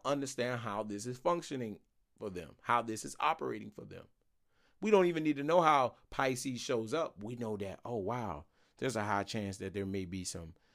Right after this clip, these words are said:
some adaptability, some changeability, some instability here with the emotions, 'cause it's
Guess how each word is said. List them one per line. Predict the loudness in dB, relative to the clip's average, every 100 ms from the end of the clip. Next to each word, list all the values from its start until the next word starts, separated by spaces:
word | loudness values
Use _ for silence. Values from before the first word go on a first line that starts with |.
| _
some | -8 -8 -6
adaptability, | -6 -2 -2 -4 -4 -4 -6
some | -10 -14
changeability, | -10 -8 -8 -8 -6 -4 -6
some | -8 -10
instability | -8 -8 -8 -6 -4 -4 -6
here | -6 -4
with | -2 -4 -6
the | -10 -10
emotions, | -10 -6 -4 -4 -6 -8 -10 -12 -10 -10 -12 -18 -20 _ _ _ _
'cause | -16 -12
it's | -10 -12